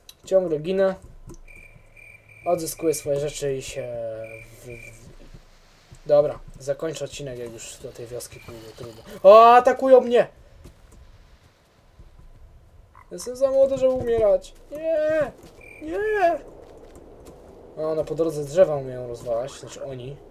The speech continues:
ci bandyci. Ale mi ty nie. Nie, przestań. Przestań. No przestań. Komputer, proszę cię, wyciągnij jeszcze trochę.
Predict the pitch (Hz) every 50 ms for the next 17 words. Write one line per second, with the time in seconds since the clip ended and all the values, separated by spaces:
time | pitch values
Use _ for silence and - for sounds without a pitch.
0 | - - - - - - 135 123 120 123 127 123 - - 120 139 - - - -
1 | - - - - - - - - - - - - - - - - - 170 170 170
2 | 175 180 185 185 185 185 185 180 180 180 180 180 180 180 180 185 185 185 - 180
3 | 185 185 185 185 180 175 156 151 - - _ _ _ _ _ _ _ _ - 143
4 | 143 151 160 165 175 175 180 180 175 170 170 160 143 - _ - - 175 - -
5 | 156 127 110 _ _ _ _ _ _ _ - - 190 214 208 - - 190 185 165
6 | 147 139 - - _ _ _ _ _ _ - - _ - 165 - - 262 269 262
7 | - - 190 151 135 120 107 - _ _ _ _ _ _ _ _ _ _ _ _
8 | _ _ _ _ _ _ _ _ - - _ _ _ _ _ _ _ _ _ _
9 | _ - 202 196 190 202 196 190 190 175 165 - - 180 170 151 - 156 - -
10 | - 151 143 143 143 165 160 - 170 160 151 143 139 120 - - 117 - 117 117
11 | 113